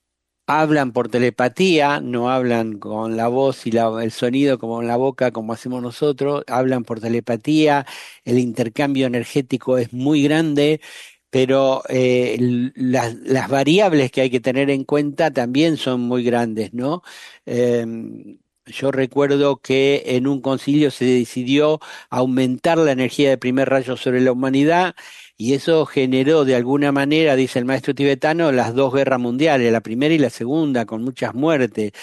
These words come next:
Es decir, a veces se toman decisiones que producen una crisis dentro de la humanidad, una situación difícil, pero a la larga, eh, es decir, hay una expansión de conciencia y una evolución, ¿no?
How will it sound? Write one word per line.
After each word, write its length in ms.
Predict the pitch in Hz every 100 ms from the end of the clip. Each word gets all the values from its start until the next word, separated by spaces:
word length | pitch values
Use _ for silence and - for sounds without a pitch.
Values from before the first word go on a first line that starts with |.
| - - -
Es 80 |
decir, 320 | 120 117 135 127
a 60 |
veces 480 | 143 170 - 185 - - - -
se 160 | - 127
toman 320 | 120 156 165
decisiones 760 | 151 143 156 139 185 185 185 165
que 360 | - 160 185
producen 640 | 156 131 139 160 - 156 139
una 280 | 139 127
crisis 600 | 117 _ 202 185 - 123
dentro 340 | 117 127 120 120
de 80 | 120
la 100 | 120
humanidad, 600 | 123 127 135 160 180 170 - - -
una 240 | 123 131 123
situación 600 | 127 113 123 - 143 143
difícil, 580 | 135 - 165 - 170
pero 260 | 143 117 123
a 60 | 120
la 160 | 123
larga, 640 | 135 151 156 160 170 160 -
eh, 320 | 127 123 117
es 180 | 135 123
decir, 420 | 120 123 - 135 127
hay 220 | 131 143
una 100 | 147
expansión 460 | 123 - 117 - 127
de 100 | 127
conciencia 640 | 123 117 - 131 123 123
y 80 | 117
una 160 | 117
evolución, 640 | 113 110 107 - 135 107 104
¿no? 180 | 123